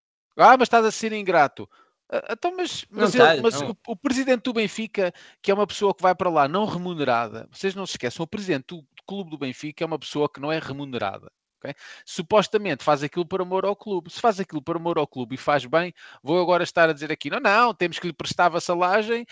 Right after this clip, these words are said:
Speaker 1: até ao dia da sua morte, porque ele mandou construir o estádio." Não foi ele que mandou construir o estádio, foi um senhor que já morreu.
Speaker 2: Foi.
Speaker 1: Pá, eh, as pessoas, eh, eh, falam sem, sem,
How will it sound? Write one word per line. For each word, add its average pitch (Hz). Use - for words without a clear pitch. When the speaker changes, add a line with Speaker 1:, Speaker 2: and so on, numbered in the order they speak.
Speaker 1:
até -
ao 185
dia 175
da 160
sua 190
morte, 240
porque 269
ele 277
mandou 277
construir 269
o 262
estádio." 240
Não 320
foi 339
ele 311
que -
mandou 196
construir 214
o 214
estádio, 247
foi 214
um 185
senhor 196
que 156
já 196
morreu. 226
Speaker 2:
Foi. 110
Speaker 1:
Pá, -
eh, 190
as 202
pessoas, 285
eh, 185
eh, -
falam 247
sem, 202
sem, 180